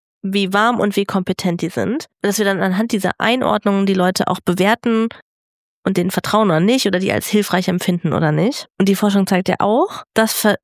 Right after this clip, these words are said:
per-, dass verschiedene Personengruppen relativ ähnlich auf diesen Dimensionen eingeordnet werden und dass es oft ja aber nicht akkurat ist. Und ich bin ja eine Forscherin der Geschlechterstereotype oder generell der Stereotype, aber vor allem der Geschlechterstereotype.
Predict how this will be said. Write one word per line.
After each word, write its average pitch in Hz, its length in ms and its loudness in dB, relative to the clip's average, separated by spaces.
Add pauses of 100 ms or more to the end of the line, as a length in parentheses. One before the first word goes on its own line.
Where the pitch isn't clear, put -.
per-, 202 260 -2 (360)
dass 196 140 0
verschiedene 247 460 0
Personengruppen 190 960 0
relativ 214 420 0
ähnlich 190 400 0
auf 190 80 -2
diesen 190 240 -2
Dimensionen 180 440 0
eingeordnet 208 640 -2
werden 240 360 -2 (120)
und 190 120 0
dass 196 120 0
es 202 100 0
oft - 220 -2
ja 196 80 0
aber 185 120 0
nicht 208 340 0
akkurat 170 500 -2
ist. - 440 -6
Und 196 60 -2
ich 190 140 -4
bin 196 200 0
ja 240 60 2
eine 302 120 0
Forscherin 185 500 0
der 185 80 0
Geschlechterstereotype 165 1120 -4
oder 214 220 0
generell 175 380 0
der 214 100 0
Stereotype, 190 500 -2
aber 185 120 0
vor - 200 -8
allem 208 340 0
der 240 120 0
Geschlechterstereotype. 190 1120 -4